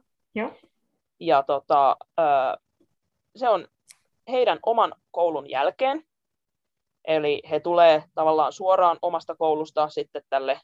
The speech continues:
Speaker 2: live-tunneille. Ja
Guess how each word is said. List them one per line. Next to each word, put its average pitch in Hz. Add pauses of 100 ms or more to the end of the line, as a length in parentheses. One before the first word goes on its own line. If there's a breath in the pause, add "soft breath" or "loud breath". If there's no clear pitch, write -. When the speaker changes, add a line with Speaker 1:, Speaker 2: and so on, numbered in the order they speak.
(160)
Speaker 2:
live-tunneille. 143 (2000)
Ja 147